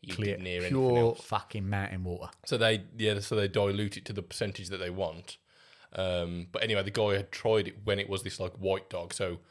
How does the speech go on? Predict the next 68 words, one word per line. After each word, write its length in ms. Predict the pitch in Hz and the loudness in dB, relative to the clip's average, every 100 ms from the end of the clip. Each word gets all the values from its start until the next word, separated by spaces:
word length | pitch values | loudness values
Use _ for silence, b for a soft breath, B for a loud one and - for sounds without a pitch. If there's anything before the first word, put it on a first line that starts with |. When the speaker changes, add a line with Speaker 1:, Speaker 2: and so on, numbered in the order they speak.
| b b b _ _ | b b b _ _
Speaker 1:
no 520 | 98 107 110 107 104 98 | -4 2 4 4 0 -4
smoky 640 | - - 107 98 110 98 | -6 -2 0 0 -4 -6
flavour 360 | - 101 95 95 | -2 0 0 -2
from 160 | 101 | -6
the 60 | 92 | -2
barrel. 520 | 104 104 101 98 95 | 4 4 4 4 0
Speaker 2:
Yeah. 80 | 101 | -4
Speaker 1:
It 100 | 98 | -4
literally 260 | 117 95 92 | -4 -4 -6
just 140 | 92 | -4
Speaker 2:
Just 20 | |
Speaker 1:
a 40 | 104 | 0
raw 60 | 101 | 0
Speaker 2:
raw. 60 | 90 | 0
Speaker 1:
product, 280 | 101 127 | -2 -4
and 80 | 143 | -6
he 60 | 120 | -4
was 40 | 110 | -4
like, 80 | - | -4
"It 60 | |
was 80 | 120 | -4
actually 220 | 185 - | -4 -6
really 260 | 95 107 107 | -4 -2 0
nice." 320 | 90 110 147 | 0 0 -2
He 60 | 120 | -4
said, 240 | 110 98 | -6 -2
"Really 160 | 107 107 | -2 -2
surprised," 360 | 107 98 95 | -2 -2 0
and 80 | 110 | -2
he 40 | 101 | -4
thought 120 | 110 | -6
it 40 | |
was 100 | 101 | -6
gonna 140 | 95 92 | -6 -6
be 160 | 90 B B - | -6 B B -10
Speaker 2:
I 40 | 110 | -2
Speaker 1:
way 80 | 117 | 2
Speaker 2:
suppose 140 | 185 | 2
it'd 100 | 131 | 0
be 60 | 113 | -2
like 100 | 104 | -4
a 20 | |
Speaker 1:
harsher. 20 | |
Speaker 2:
s-, 200 | 92 - - | -6 -12 -10
like 200 | 90 85 | -10 -10
a 20 | |
vodka, 360 | 82 123 139 78 | -10 -12 -10 -14
it'd 80 | |
be 80 | 73 | -14
something 220 | 76 - | -16 -14
like 140 | 82 - | -16 -16
that, 100 | - | -14
wouldn't 180 | 117 90 | -14 -14
it? 60 | |
Like 80 | - | -6
Speaker 1:
Yeah. 60 | 117 | -6
Speaker 2:
a 40 | - _ _ - | -6 _ _ -2
Speaker 1:
Yeah, 180 | 110 107 | 0 2
and 80 | 117 | 2
I 40 | |
Speaker 2:
smooth 120 | 104 | 2
Speaker 1:
think 140 | 165 151 | 0 0
Speaker 2:
vodka. 100 | 131 | 0
Speaker 1:
that's 140 | 113 - | -2 -2
kind 240 | - 113 | 0 0
of 120 | 104 | 0
like 320 | 107 98 95 - | 2 2 0 -2
what 300 | 101 95 | 0 0